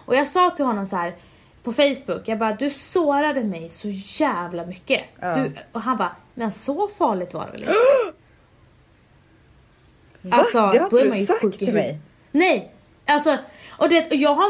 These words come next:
Speaker 1: inte processerat det förrän jag har
Speaker 2: Processerat?
Speaker 1: kommit hem. Jag har bara låtit allting så här vara. Så att, och när jag har sett honom, vi har ju varit vänner, bara: "Hej,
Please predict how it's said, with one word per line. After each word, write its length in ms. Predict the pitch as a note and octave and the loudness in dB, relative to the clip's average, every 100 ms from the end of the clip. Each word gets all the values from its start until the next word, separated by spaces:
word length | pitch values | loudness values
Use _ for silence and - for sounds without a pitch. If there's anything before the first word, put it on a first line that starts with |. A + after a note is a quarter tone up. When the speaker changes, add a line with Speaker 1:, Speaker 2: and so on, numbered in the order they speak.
| G4 | 2
Speaker 1:
inte 160 | D4+ | -2
processerat 1000 | C#4+ - D4 - C#4+ - - F#4+ G4 D#4 C4+ | -2 -2 -2 0 -4 -2 2 2 2 0 -4
det 180 | G3 F#3+ | -4 -4
förrän 100 | G#3+ | 0
jag 60 | A#3 | 0
har 20 | |
Speaker 2:
Processerat? 480 | A3+ A3 A#3+ G#3+ C3+ | 0 0 0 0 0
Speaker 1:
kommit 260 | A#3+ A3+ A#3 | 0 -2 -4
hem. 460 | E4+ C#4+ E3+ F3 - - - | -2 -2 -2 -10 -12 -14 -6
Jag 160 | C4 | 0
har 60 | D#4 | 2
bara 100 | E4+ | 2
låtit 360 | D#4+ D4 C4 A#3 | 2 0 -2 -2
allting 400 | A#3+ G#3 A3 G#3+ | -2 -2 -4 -6
så 120 | G#3 | -4
här 80 | G3+ | -6
vara. 460 | B3 D#4+ - - G#3+ - - - | 0 -2 -2 -6 -12 -14 -20 -18
Så 120 | - C4+ | -4 -4
att, 180 | C4 | 0
och 200 | C4 B3+ G#3+ | -2 -2 -2
när 80 | |
jag 80 | A3+ | -2
har 60 | C4+ | -2
sett 320 | - G#4+ - | 0 -2 -2
honom, 260 | A3+ G#3 G3 | -4 -2 -2
vi 60 | |
har 60 | B3 | 0
ju 60 | |
varit 160 | E4 - | -2 -2
vänner, 340 | G#3+ G#3 C4+ | -2 -2 -4
bara: 140 | A3+ A#3 | -2 0
"Hej, 400 | D#4+ E4 D#4 | 0 0 -2